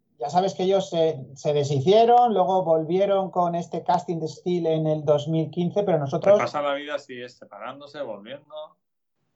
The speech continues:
Speaker 1: En el, <laughs> se pasa la vida así, ¿no? En el, en Carcassonne ya estábamos en dos mil diecisiete, creo, fue cuando fuimos, o dos mil dieciocho, dos mil dieciocho.
Speaker 2: Sería dos mil dieciocho.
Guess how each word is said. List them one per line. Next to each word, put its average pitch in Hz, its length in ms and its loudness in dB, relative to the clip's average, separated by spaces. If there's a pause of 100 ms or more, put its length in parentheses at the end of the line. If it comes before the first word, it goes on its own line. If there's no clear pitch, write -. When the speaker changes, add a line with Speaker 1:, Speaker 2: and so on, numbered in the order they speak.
Speaker 1:
En 160 140 6
el, 160 260 8
<laughs> 131 100 -2
se - 140 0
pasa - 280 2
la 185 120 4
vida 196 220 0
así, 165 340 -4
¿no? - 240 -2 (460)
En 170 240 4
el, 165 420 4
en 170 160 0
Carcassonne 170 540 2
ya 247 80 4
estábamos 220 480 -2
en 202 120 -6
dos 180 160 -4
mil 196 160 -8
diecisiete, 202 800 -2
creo, 170 240 2
fue 175 160 -4
cuando 160 240 0
fuimos, 175 320 -2
o 156 60 4
dos 143 120 -2
mil 185 140 0
dieciocho, 180 480 2
dos 139 80 -2
mil 185 120 -2
dieciocho. 180 260 2
Speaker 2:
Sería 131 220 -2
dos 127 220 -2
mil 120 160 -10
dieciocho. 117 520 -14